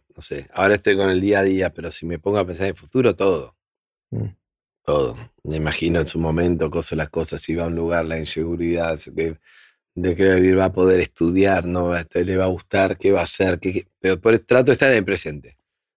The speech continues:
Speaker 1: Si no, es,
Speaker 2: También te
Speaker 1: voy a
Speaker 2: abruma
Speaker 1: empezar a
Speaker 2: eso, te
Speaker 1: sufrir, me abruma, la, no sé, hoy el día a día. Hoy que termine de comer mi hijo,
Speaker 2: Sí.
Speaker 1: de siete meses, no, no se copaba tanto. Hoy estoy con eso, ¿entendés? Estoy con el, la problemática del día a día, no estoy pensando, "Uy, no, cuando sea grande".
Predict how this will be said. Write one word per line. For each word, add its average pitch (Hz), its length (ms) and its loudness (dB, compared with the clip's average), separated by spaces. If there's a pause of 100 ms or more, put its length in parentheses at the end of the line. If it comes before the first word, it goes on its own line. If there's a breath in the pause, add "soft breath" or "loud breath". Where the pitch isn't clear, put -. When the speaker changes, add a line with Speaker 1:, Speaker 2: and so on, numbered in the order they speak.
(140)
Speaker 1:
Si 92 160 -2
no, 131 420 4
es, - 440 -16 (160)
Speaker 2:
También 113 260 0
te 113 80 2
Speaker 1:
voy 120 80 4
a - 20 2
Speaker 2:
abruma 127 220 6
Speaker 1:
empezar 110 180 4
a 101 40 4
Speaker 2:
eso, - 140 0
te 104 60 0
Speaker 1:
sufrir, 117 240 4
me 104 80 2
abruma, 98 500 4
la, 78 180 -12
no 87 120 -16
sé, - 240 -10 (140)
hoy 95 240 0
el 90 80 2
día 85 140 -2
a 80 40 -2
día. 78 220 -12 (1300)
Hoy 131 160 6
que 139 120 4
termine 110 340 4
de 101 100 2
comer 92 320 0
mi 78 120 -8
hijo, - 420 -16
Speaker 2:
Sí. - 160 -8 (200)
Speaker 1:
de 87 100 -4
siete 92 280 -2
meses, 80 320 -4
no, 82 120 -6
no 85 180 -6
se 80 160 -6
copaba 82 400 -6
tanto. 76 440 -14 (420)
Hoy 87 100 0
estoy 87 180 2
con 82 200 -4
eso, - 280 -12
¿entendés? 80 300 -14
Estoy 98 200 -8
con 104 160 2
el, 95 140 2
la 95 120 2
problemática 107 600 4
del 98 140 2
día 98 180 2
a 90 40 -2
día, 85 180 -4
no 87 60 -16
estoy 90 180 -2
pensando, 87 520 -2
"Uy, 110 180 0
no, 101 120 -4
cuando 101 280 -8
sea - 220 -8
grande". - 260 -12